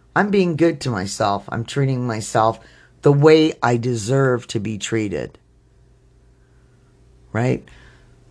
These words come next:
So combine as many of these activities as you possibly can. Go for a walk with your dog.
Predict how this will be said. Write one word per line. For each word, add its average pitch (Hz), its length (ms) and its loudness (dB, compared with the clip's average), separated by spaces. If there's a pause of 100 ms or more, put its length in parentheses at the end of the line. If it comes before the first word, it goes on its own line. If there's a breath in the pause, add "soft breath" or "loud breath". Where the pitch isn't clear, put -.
(520)
So - 580 2
combine 147 760 0
as 117 240 -4
many 147 480 -2
of 123 180 -4
these 113 380 -6
activities 123 920 0
as 120 280 -4
you 123 80 -4 (120)
possibly 113 840 -2
can. 107 580 -4 (640 soft breath)
Go 269 200 4
for 196 260 4
a 147 80 4
walk 151 480 4
with 220 560 2
your 165 200 2
dog. 117 600 -2